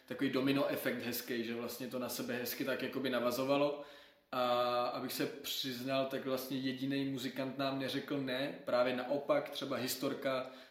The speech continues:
z Nilipek, kterou můžete vidět když tak na YouTube,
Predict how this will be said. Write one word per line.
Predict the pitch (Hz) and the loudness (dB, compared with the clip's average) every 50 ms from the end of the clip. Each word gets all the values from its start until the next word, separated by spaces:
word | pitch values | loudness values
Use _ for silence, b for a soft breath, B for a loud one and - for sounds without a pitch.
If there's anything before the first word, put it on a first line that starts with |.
| B | B
z | - 113 117 | -10 -6 -2
Nilipek, | 131 135 139 151 151 151 151 147 143 143 - - | 0 4 4 4 4 4 4 2 2 2 0 -4
kterou | - 135 127 127 | -4 -4 -4 -2
můžete | 127 123 123 135 127 131 | -4 -4 -6 -6 -4 -4
vidět | 123 123 123 123 123 117 127 | -4 -4 -4 -4 -4 -4 -4
když | 127 110 - | -6 -8 -6
tak | - 127 - - 123 | -4 -4 -4 -4 -6
na | 123 120 | -4 -4
YouTube, | 123 127 - - 139 139 131 135 139 135 | -4 -4 -2 -2 -2 -2 0 -2 -4 -4